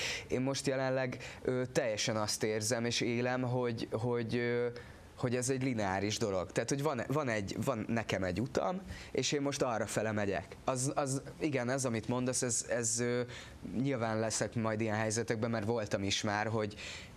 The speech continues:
van egy elá-, elágazás, és akkor hozni kell egy komoly döntés, döntést. Ez, ez most még így eddig, ö, mióta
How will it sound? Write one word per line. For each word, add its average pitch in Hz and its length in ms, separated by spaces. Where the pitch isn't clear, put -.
van 117 160
egy 110 160
elá-, 107 300
elágazás, 113 720
és 123 120
akkor 120 200
hozni 113 260
kell 104 200
egy 104 120
komoly 104 300
döntés, 113 640
döntést. 131 560
Ez, 135 240
ez 143 200
most 143 260
még 131 220
így 123 160
eddig, 123 460
ö, 113 320
mióta 113 680